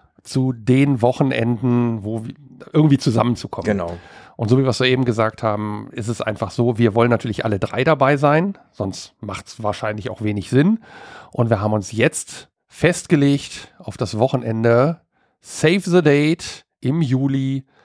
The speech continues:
Speaker 1: elfter bis dreizehnter Juli zwanzig fünfundzwanzig.
Speaker 2: Mhm.
Speaker 1: Und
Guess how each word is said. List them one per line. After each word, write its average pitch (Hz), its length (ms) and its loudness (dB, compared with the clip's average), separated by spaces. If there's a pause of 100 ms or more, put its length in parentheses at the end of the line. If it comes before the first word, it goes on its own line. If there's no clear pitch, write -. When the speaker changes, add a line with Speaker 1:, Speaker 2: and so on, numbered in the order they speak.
(260)
Speaker 1:
elfter 131 760 2 (240)
bis 135 380 -2
dreizehnter 120 720 -2
Juli 135 760 0
zwanzig 123 480 -4
fünfundzwanzig. 139 1040 0
Speaker 2:
Mhm. 143 60 2
Speaker 1:
Und 160 320 0